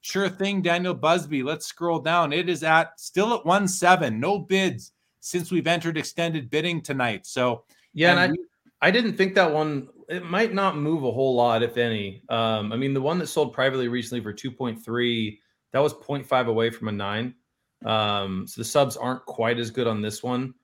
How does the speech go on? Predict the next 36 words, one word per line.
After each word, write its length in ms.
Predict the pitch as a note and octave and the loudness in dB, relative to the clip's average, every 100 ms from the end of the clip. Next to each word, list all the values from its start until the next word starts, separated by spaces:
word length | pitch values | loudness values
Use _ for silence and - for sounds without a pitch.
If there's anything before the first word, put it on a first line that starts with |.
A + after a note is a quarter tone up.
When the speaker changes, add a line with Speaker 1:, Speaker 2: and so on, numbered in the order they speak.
| _ | _
Speaker 2:
I, 100 | C3 | -4
I 180 | C3 B2+ | 0 2
honestly 340 | C#3 C#3+ B2+ A#2+ | 2 0 -2 -2
thought 240 | A#2+ A#2+ | 0 0
this 140 | A#2+ A#2+ | -2 -6
was 100 | G#2+ | -4
a 80 | |
really 200 | G#2 A2+ | 0 0
solid 280 | G#2+ G#2+ G2 | 0 -4 -4
price 260 | - G#2+ G#2+ | -4 -6 -6
in 80 | F#2+ | -8
general 240 | G2+ G#2 | -6 -8
for 140 | G2+ | -8
the 80 | G#2+ | -8
card 320 | - A2 G#2+ | -2 -2 0
where 140 | G2 G#2 | -2 -6
it's 200 | - - | -6 -4
sitting 240 | A2 G#2+ | -2 -2
now. 180 | G2 G#2 | -2 -4
So 140 | A2+ | -4
if 60 | A#2+ | -4
we 60 | B2 | -2
get 100 | A2+ | -2
another 240 | A2+ A2 | 0 0
bid, 200 | G2 A#2 | 2 2
I'll 60 | G#2+ | 2
be 120 | G2+ | -2
super, 320 | - B2 A2+ | -6 -10 -10
super 260 | A2 A2 A#2 | -12 -6 -2
happy 280 | A2+ A2+ A#2 | -2 -4 -8
for 140 | A2+ | -6
the, 220 | G#2+ G2 - _ _ | -4 -6 -8 _ _
for 120 | - A2+ | -6 -4
the 100 | A2+ | -4
consigner. 480 | A2+ A2 A2 A#2+ | -4 -4 -2 -2
But, 300 | B2+ G#2+ G2 | -2 -2 -2